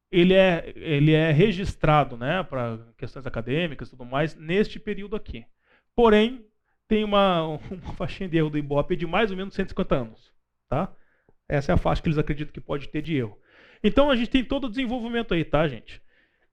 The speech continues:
Então, depois nós teremos o Êxodo ali, ó, que foi no bronze tardio. Depois nós temos o período dos juízes.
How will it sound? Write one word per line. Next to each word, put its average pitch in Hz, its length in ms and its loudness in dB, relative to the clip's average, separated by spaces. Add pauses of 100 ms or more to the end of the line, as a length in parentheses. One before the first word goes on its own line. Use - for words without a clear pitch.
Então, 220 160 2
depois 208 240 6
nós 196 180 0 (280)
teremos 202 340 8
o 196 140 6
Êxodo 147 400 6
ali, 143 120 0
ó, 147 180 2
que - 120 -10
foi 151 200 -8
no 143 100 -8
bronze 131 320 -10
tardio. 170 600 -4
Depois 156 280 -6
nós 156 100 -10
temos 151 220 -12
o 131 220 -14
período 135 260 -8
dos 139 100 -16
juízes. 185 640 -2